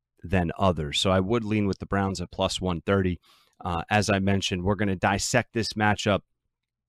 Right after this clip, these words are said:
in much more detail on the next episode. So be on the lookout for that.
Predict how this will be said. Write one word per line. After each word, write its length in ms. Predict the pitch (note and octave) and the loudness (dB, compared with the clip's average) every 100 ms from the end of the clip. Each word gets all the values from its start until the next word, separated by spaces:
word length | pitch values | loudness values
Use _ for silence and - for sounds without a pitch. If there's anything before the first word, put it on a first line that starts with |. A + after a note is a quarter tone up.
| - | 0
in 160 | D#3+ D#3 | 2 4
much 260 | D3 - | 2 2
more 160 | D#3 C3 | 0 0
detail 520 | G#2+ B2+ - A2 G#2+ | 0 -2 2 2 2
on 240 | C3 C#3 C3+ | 2 2 2
the 60 | |
next 300 | A#2 A#2+ - | -2 -2 0
episode. 460 | A#2+ F#2+ - F2 E2 | -2 -2 -4 -4 -4
So 120 | G2 | -6
be 180 | F2+ A#2+ | 0 2
on 160 | A#2 | 2
the 60 | G#2+ | 2
lookout 360 | G#2 G#2+ G#2+ F#2+ | 0 0 -2 -4
for 220 | - E2+ | -8 -8
that. 420 | F2+ B2 C#3 - | 0 2 2 0